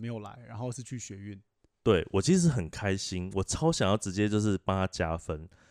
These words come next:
Speaker 2: 但是身为一个老师的一个公正评分，我只能，我顶多做到就是我连他的旷课都不记，就是直接帮他写一个试，试驾。可是其实那时候我其实在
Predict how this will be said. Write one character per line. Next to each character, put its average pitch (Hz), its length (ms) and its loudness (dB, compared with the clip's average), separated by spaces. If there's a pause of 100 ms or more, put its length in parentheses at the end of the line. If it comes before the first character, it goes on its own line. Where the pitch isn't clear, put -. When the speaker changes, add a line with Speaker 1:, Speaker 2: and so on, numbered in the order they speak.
Speaker 2:
但 147 140 4
是 165 120 4
身 143 200 4
为 135 80 4
一 - 20 -2
个 120 80 6
老 87 180 6
师 104 220 -2
的 95 100 2
一 92 60 2
个 95 100 -2
公 98 240 0
正 98 160 0
评 80 240 -8
分， 82 240 -6 (300)
我 113 140 2
只 104 120 2
能， 87 240 -2 (340)
我 101 140 4
顶 95 220 -2
多 107 160 8
做 98 240 2
到 90 160 2
就 90 100 -4
是 87 300 -4 (340)
我 90 160 0
连 87 300 -2 (180)
他 104 220 -2
的 90 180 -2 (460)
旷 90 260 2
课 85 260 -4
都 85 140 -4
不 80 120 -12
记， - 340 -14 (420)
就 113 120 -2
是 107 280 0 (220)
直 101 140 -4
接 107 100 4
帮 104 160 0
他 107 100 -2
写 80 220 -6
一 80 80 -8
个 87 180 -6
试， - 480 -8 (300)
试 101 320 -2
驾。 92 340 -4 (560)
可 143 120 2
是 202 100 0
其 175 160 2
实 156 120 0
那 190 120 2
时 120 180 2
候 139 240 4
我 85 140 2
其 117 160 -6
实 117 100 -2
在 101 380 2